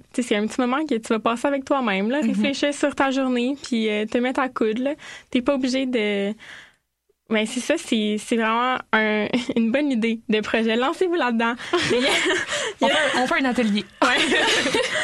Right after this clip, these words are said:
Speaker 1: Non, mais il y a, il y a tellement de choses, là. On peut, faut diminuer le gaspillage alimentaire. Euh, je vous lâche des applications, le Food Hero, Too Good To Go.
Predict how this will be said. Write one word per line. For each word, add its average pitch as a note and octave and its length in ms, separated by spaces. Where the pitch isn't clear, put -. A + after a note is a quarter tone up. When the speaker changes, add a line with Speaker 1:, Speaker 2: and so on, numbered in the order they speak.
Speaker 1:
Non, C#4 160
mais C4 100
il B3+ 40
y B3 60
a, B3+ 100
il A#3+ 60
y B3+ 60
a C4+ 80
tellement D#4 340
de C#4 60
choses, C#4 300
là. B3 240
On A3+ 100
peut, B3+ 260
faut C4 200
diminuer C#4 380
le D4 40
gaspillage C4+ 380
alimentaire. B3+ 720
Euh, A#3 160
je A#3 140
vous A#3 40
lâche C4 220
des B3 160
applications, A3+ 640
le A#3+ 140
Food C4 320
Hero, C4+ 380
Too C#4+ 220
Good C#4+ 220
To C#4 140
Go. C4 280